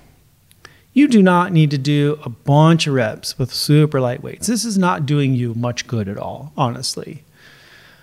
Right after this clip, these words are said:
And I see people do this all the time. They're like, you know, they go to the gym, they pick up those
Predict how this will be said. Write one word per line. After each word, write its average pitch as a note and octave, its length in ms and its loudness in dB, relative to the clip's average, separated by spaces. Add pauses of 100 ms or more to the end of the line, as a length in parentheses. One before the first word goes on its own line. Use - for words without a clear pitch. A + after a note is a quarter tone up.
(160)
And D3 100 6
I D3+ 60 6
see G#3 180 2
people F3 340 2
do C#3+ 220 0
this C3+ 320 0 (140)
all C3+ 520 0
the C3+ 120 -4
time. D3 720 0 (160)
They're C3+ 200 2
like, C3 520 -2 (680)
you C#3+ 140 4
know, B2+ 100 2
they B2 120 -2
go F3 160 4
to F3 40 4
the E3 80 4
gym, C#3+ 200 2
they C#3 100 2
pick - 180 -2
up D3+ 160 0
those C3 380 0